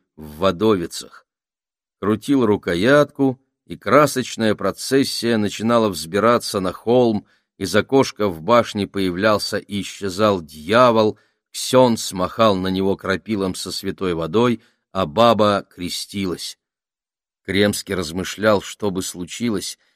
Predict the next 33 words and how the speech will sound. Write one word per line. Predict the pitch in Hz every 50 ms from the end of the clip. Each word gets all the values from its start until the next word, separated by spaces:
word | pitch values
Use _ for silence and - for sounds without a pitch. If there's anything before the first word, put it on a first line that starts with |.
| _ _ -
если | 80 92 104 - - - 95
бы | 90 98 98 101 -
лаборант | - 98 101 98 85 95 87 95 104 104 101 92 -
или | 98 85 87 85
техник | - - - 113 110 107 - 110 107 101 - - _ _ _ _ _
перешел | - 101 92 90 - - - 117 117 110
ему | 95 87 98 98 101 104
дорогу. | 101 92 104 104 107 110 113 107 92 80 73 67 - _ _ _ _ _ _ _ _ _ _ _ _ _ _
Среагировал | - - - 87 90 92 92 90 80 80 110 160 170 185 185 175 165 151
бы | 135 139 151
он | 143 135 127 117
как | - 127 113 -
человек, | - - 131 127 127 127 123 110 82 - - _ _ _ _ _ _ _ _ _ _ _
а | - 87
вдруг | 80 78 78 110 139 160 156
бы | 139 135 147
завис? | 135 110 117 151 156 156 151 127 - - - - - _ _ _ _ _ _ _ _ _ _ _ _
Тут | - 92 92 -
все | - - - - - - 110 113 110 107
было | 92 95 92 90
нереальным. | 87 90 92 92 90 95 101 98 98 95 90 82 76 69 69 - _ _ _ _ _ _ _ _ _ _ _ _ _ _ _ _ _ -
В | 90
этом | 98 98 - 101 92
свете, | 85 - - - 92 104 110 107 101 - 82 -
в | - -
стерильном | - - - 107 98 107 113 107 107 104 98 90
пространстве, | 95 92 90 - - - 104 110 110 104 101 - - 98
лишенном | 87 90 85 - - 113 107 104 98 98 95 87
запахов | 76 71 80 104 107 104 - 101 98 - 110 98 - - _
и | - 107
почти | 82 - 95 90 - - - - 104
без | 95 82 90 101 95
звуков. | 82 80 78 80 87 90 95 98 90 - - - - _ _